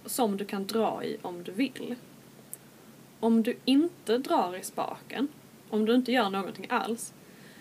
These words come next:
så kommer tåget fortsätta rakt fram. Om du drar i spaken så kommer tåget svänga av och köra en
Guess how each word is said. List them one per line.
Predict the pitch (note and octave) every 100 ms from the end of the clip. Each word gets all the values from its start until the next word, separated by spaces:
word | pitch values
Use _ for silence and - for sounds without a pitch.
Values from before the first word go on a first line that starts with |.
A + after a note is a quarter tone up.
| - -
så | A3
kommer | A3+ G#3+
tåget | A#3 G#3+ -
fortsätta | - G#3 A3 - F3+
rakt | F#3 - - -
fram. | - B3 - A#3 A3+ - - - - - - - -
Om | G3+ G3+
du | G3
drar | G3 A#3 D4+ D4+ C4
i | G3
spaken | G3 - - - - E3 G3+ - - - - - -
så | -
kommer | - A3 F#3 F3
tåget | - E3 - -
svänga | G3+ F3+ F3+ -
av | A#3 A#3 C#3 - -
och | F3
köra | F#3+
en | F3+